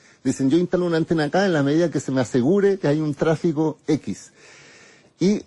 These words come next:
eh, mil ochocientas localidades se conectaron, eh, gracias a estos proyectos. Ahora, el desafío es cómo, eh, se avanza para que haya más, eh, competencia. Y es por eso que hace muy poco también se está discutiendo en el Congreso,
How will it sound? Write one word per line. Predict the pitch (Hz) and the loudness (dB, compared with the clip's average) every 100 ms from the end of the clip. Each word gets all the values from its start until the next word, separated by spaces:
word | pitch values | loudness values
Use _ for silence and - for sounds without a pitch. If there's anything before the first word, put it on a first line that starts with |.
| - | -2
eh, | 147 139 131 - | 2 2 2 -2
mil | 123 170 190 | 0 2 2
ochocientas | - - 190 190 | 0 -4 -2 0
localidades | 175 156 143 170 165 | 0 0 0 0 0
se | 151 | 0
conectaron, | 147 135 - 143 156 151 - | 0 -2 -2 -2 -2 -4 -4
eh, | 113 117 98 | 0 0 0
gracias | 113 127 131 139 123 | 0 0 0 0 0
a | |
estos | 123 151 - | -2 -4 -4
proyectos. | 147 147 - - 87 - _ - | 0 0 0 -6 -12 -14 _ -4
Ahora, | 120 127 | 0 0
el | 120 | 0
desafío | 110 - 113 - 147 143 | -2 -2 -4 0 2 4
es | 147 - | 0 -2
cómo, | 139 147 139 - _ - | -2 -2 -4 -8 _ -8
eh, | - 110 101 | 0 0 0
se | - | 0
avanza | 107 120 139 - 127 | 2 2 0 -2 -2
para | 117 107 | -2 -2
que | 107 | -2
haya | 123 120 117 - | 0 0 -2 -2
más, | 98 123 139 - _ - | -2 0 -2 -8 _ -6
eh, | 110 104 98 95 90 _ - | 0 2 0 -2 -8 _ -2
competencia. | 123 104 127 170 107 151 143 _ - - - | 0 2 2 0 0 -6 -8 _ -20 -20 -6
Y | 120 | -2
es | |
por | - 147 | 0 0
eso | 156 156 | 0 0
que | |
hace | 151 - | -2 0
muy | 143 147 | -2 -2
poco | - 156 165 | -2 -2 -2
también | 139 139 | -2 -2
se | - 151 | -2 -2
está | 139 | 0
discutiendo | 143 - 127 139 143 | 0 -2 -2 0 0
en | 143 | -2
el | |
Congreso, | - 143 135 - 139 | 0 0 0 0 -4